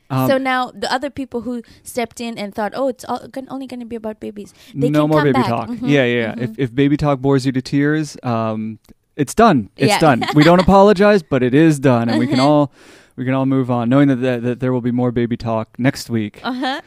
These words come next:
Speaker 2: <laughs>
Speaker 1: That's a, that's a nice little name. I bet there's a thousand
Speaker 2: Baby Talk.
Speaker 1: blogs called
Speaker 2: Mm.
Speaker 1: Bu-, Baby Talk.
Speaker 2: Oh yeah, for sure.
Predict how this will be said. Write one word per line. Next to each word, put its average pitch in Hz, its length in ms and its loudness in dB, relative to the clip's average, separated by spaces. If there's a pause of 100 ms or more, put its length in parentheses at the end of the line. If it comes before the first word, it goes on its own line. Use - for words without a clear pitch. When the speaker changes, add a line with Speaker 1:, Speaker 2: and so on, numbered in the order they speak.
Speaker 2:
<laughs> - 140 -8
Speaker 1:
That's 214 220 -2
a, 285 140 -2
that's 180 260 -2
a 220 80 -6
nice 160 360 -4
little 123 220 -4
name. 113 260 -4
I 123 60 -2
bet 147 180 -4
there's 131 180 -4
a 117 60 -6
thousand 131 440 -2
Speaker 2:
Baby 120 140 -4
Talk. 117 280 -2
Speaker 1:
blogs 113 140 -14
called 110 280 -8
Speaker 2:
Mm. - 40 -18
Speaker 1:
Bu-, 120 220 -10
Baby 113 260 -4
Talk. 113 480 -10
Speaker 2:
Oh 220 100 0
yeah, 190 220 -2
for 190 120 -12
sure. 185 360 -14